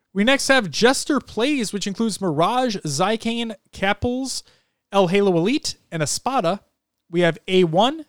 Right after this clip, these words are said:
This includes Aaron Aimbot, Clownly, Miss Ninjutsu, Just Improve, and Bump. We have The Strong Survive. This includes Danimal.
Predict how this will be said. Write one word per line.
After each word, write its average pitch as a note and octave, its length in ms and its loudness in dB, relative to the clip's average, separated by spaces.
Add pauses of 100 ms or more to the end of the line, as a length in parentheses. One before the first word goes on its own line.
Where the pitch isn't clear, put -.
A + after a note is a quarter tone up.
This F3+ 160 -8
includes F3+ 340 -2 (160)
Aaron G#3 240 4
Aimbot, G3+ 600 -6 (180)
Clownly, F#3 560 -2 (220)
Miss G3+ 280 0
Ninjutsu, D3+ 640 -4 (200)
Just - 280 0
Improve, B3 560 -2
and C#3 160 -4 (100)
Bump. D4 360 -2 (480)
We A#3+ 140 0
have A#3+ 280 2
The A#3+ 100 2
Strong D#4 600 0
Survive. A3+ 640 -2
This E3+ 160 -6
includes F3+ 360 -4
Danimal. G#3+ 540 -2